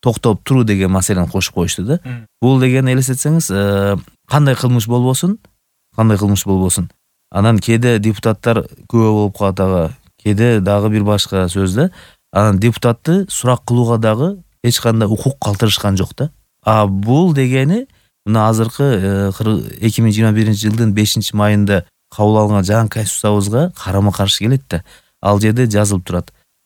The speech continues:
Speaker 1: Э, депутатты, депутатты, жо-, э, Кыргыз Республикасынын Жогорку Кеңешинин депутатын кылмыш жоопкерчилигине тартуу маселеси турганда гана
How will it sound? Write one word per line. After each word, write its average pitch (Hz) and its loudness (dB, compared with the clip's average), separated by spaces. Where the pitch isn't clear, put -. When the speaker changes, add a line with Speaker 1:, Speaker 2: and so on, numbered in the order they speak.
Speaker 1:
Э, 95 -6
депутатты, 107 -2
депутатты, 101 -6
жо-, 101 0
э, 95 -8
Кыргыз 110 -2
Республикасынын 101 0
Жогорку 104 2
Кеңешинин 95 -2
депутатын 104 0
кылмыш 120 2
жоопкерчилигине 117 0
тартуу - -2
маселеси 107 0
турганда 107 2
гана 107 0